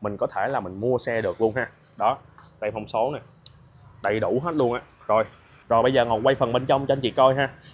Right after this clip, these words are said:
Cái xe này bên trong nó đẹp như cái xe mới vậy đó. Đó,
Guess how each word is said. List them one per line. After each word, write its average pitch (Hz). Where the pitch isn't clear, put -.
Cái 214
xe 170
này 135
bên 160
trong 160
nó 165
đẹp 117
như 160
cái 196
xe 180
mới 160
vậy 170
đó. 165
Đó, 175